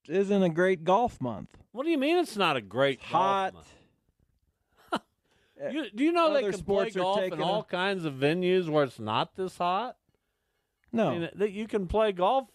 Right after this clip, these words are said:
Speaker 2: you know, I mean, it doesn't, doesn't have to be hot.
Speaker 1: Pretty hot everywhere in August.
Speaker 2: Right now you got the Wyndham Championship this week in North Carolina.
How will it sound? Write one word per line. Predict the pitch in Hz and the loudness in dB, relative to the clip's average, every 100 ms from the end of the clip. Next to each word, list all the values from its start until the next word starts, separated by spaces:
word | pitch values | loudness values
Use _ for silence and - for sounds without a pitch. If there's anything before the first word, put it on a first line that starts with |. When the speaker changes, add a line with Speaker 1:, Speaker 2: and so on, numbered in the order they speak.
| 160 - | -20 -12
Speaker 2:
you | 202 220 | -6 0
know, | 131 196 | 0 0
I | 202 | -2
mean, | 160 175 | -4 -4
it | 143 | -4
doesn't, | 143 196 170 127 | -4 -2 -4 0
doesn't | 160 202 151 | 0 0 0
have | 123 202 262 | 0 0 -2
to | - | -8
be | 123 120 | -6 -4
hot. | 160 247 285 | -2 -2 -2
Speaker 1:
Pretty | 220 | -2
hot | 151 170 170 | 0 2 2
everywhere | 233 311 170 131 | 2 4 4 4
in | 123 | 0
August. | 113 107 101 - - - _ _ | -2 -6 -14 -20 -20 -20 _ _
Speaker 2:
Right | 147 196 | -6 -4
now | 190 208 | -2 2
you | 208 | 2
got | 160 170 156 | 4 0 0
the | 135 | -4
Wyndham | 127 180 202 185 170 | 0 0 2 0 0
Championship | 147 - 170 160 143 110 101 - 95 - | -2 -2 -2 -2 -4 -4 -4 -4 -4 -4
this | 123 - | -6 -4
week | 131 135 113 - | 0 0 0 -2
in | 107 | -4
North | 117 127 - | -2 -2 -2
Carolina. | - 131 110 107 117 98 78 | -4 -2 0 -2 -4 -6 -8